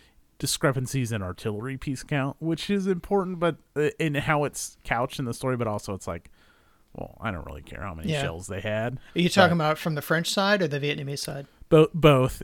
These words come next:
Speaker 1: It,
Speaker 2: Okay.
Speaker 1: 'cause it, it, like, I think that's another thing that, like, chalks up into excuses,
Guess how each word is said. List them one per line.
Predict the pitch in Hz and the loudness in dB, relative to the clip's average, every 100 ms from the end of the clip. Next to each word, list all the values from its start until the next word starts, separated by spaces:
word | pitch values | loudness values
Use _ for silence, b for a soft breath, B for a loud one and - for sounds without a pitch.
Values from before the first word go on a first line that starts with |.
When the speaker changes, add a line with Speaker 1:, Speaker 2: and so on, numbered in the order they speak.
| - | 2
Speaker 1:
It, | 156 165 | 4 4
Speaker 2:
Okay. | 156 | 4
Speaker 1:
'cause | 180 160 | 4 4
it, | 160 - | 0 0
it, | 180 170 | 2 4
like, | 156 143 143 | 4 2 4
I | 143 | 2
think | 160 | 2
that's | 139 131 | 0 0
another | 131 123 120 | -2 -2 -2
thing | 127 131 | -2 -2
that, | 117 | -4
like, | 95 113 | -6 -8
chalks | - 123 120 - | -6 -4 -4 -4
up | 110 | -2
into | 113 110 104 | -2 -4 -4
excuses, | 101 110 - - 113 107 117 110 - | -6 -6 -8 -6 -6 -4 -4 -4 -8